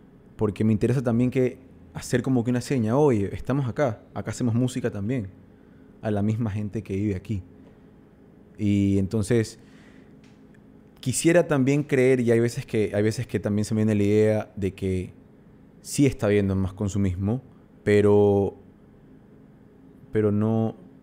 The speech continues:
no es, no es suficiente para sacar a la luz a todas estas bandas que tienen tanto talento, loco.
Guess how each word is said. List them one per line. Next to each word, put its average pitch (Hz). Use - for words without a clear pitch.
no 113
es, -
no 127
es 117
suficiente 120
para 98
sacar 107
a 101
la 92
luz 107
a 101
todas 139
estas 117
bandas 123
que -
tienen 117
tanto 123
talento, 104
loco. 87